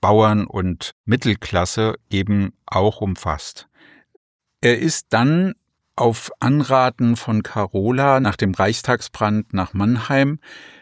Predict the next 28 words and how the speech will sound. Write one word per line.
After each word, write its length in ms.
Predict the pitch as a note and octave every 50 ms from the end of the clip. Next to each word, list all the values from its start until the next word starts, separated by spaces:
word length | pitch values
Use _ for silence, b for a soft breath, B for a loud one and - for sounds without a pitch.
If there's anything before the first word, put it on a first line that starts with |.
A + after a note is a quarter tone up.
| B B -
gefahren. 760 | A#2+ A2 - - - A2+ A2+ A2+ B2 C3+ D3 D#3+ D#3 - - _ _ _ -
Damit 580 | A2 G#2 A2 A#2+ B2 G#2 - - - - - - - E3+ _ -
entging 380 | A2+ G#2+ F#2+ - - B2 C3+
er 160 | C3+ B2 A2
tatsächlich 720 | - - G#2+ G2 - - B2 C3 - - A#2+ A2 - - -
einer 440 | F#2 G2+ G2 G2 G2 F#2+ F#2+ F#2+ - B B B B B B B
Razzia 560 | - - G#2 A#2 - - - - B2+ C3 C3+
und 280 | C3 - G2+ G#2 G2 -
Verhaftung. 800 | - - G2 F#2 G#2+ A#2+ - - - - D#3 D3+ D#3+ D#3+ E3+ F3+ B B B B B B B B _ _ -
Und 380 | A#2 A2 A2 A2 G#2+ G#2 -
von 200 | - - G#2+ G2+
dort 400 | - G2 F#2+ G2+ A2+ B2 B2 _ _ _ _ -
ist 140 | - -
er 140 | A#2 G2+ F2
weiter 320 | F#2 F#2 G2 - - G2+ G2+
nach 200 | F#2+ F2+ - -
Zürich, 500 | - - C#3+ D3 D3 C#3 A#2+ - - G#2+
wo 120 | F#2+ F#2
dann 240 | F2+ G#2 G2 G2 -
auch 180 | - F2 E2
seine 320 | - - F#2+ E2+ E2+ E2+ E2
Frau 280 | - - F#2 F#2 F#2+
Carola 520 | - - - E2+ - F#2 F#2+ G#2 A2 G#2 G2
kam, 540 | - - - G#2 G2 G2 G2+ G2+ G2+ G2+ F2
eben 320 | F#2+ F#2 E2+ F#2 F2 E2+
mit 420 | E2+ E2 _ - - - - - - - - - -
vielen 400 | - - - G#2+ A2 A2+ A2 G#2
Manuskripten, 840 | G2 F#2+ F#2+ F#2+ F2+ F2+ - - - C3 A#2+ _ _ - A2 G#2+